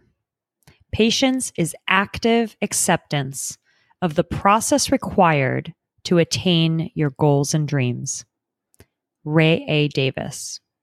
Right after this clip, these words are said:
In the previous episode, Doctor Riza Alavi shared in his reflections that as a partner,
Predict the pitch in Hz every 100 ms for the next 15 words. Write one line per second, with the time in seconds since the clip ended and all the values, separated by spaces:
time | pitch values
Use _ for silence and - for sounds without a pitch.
0 | _ _ _ _ _ _ - 269 269 359
1 | 370 381 - - 175 - 156 151 170 175
2 | 202 214 240 269 190 151 143 147 - 196
3 | 185 180 175 185 208 - 151 - 143 127
4 | 135 - 175 190 - 247 254 - - -
5 | 262 - 156 - 50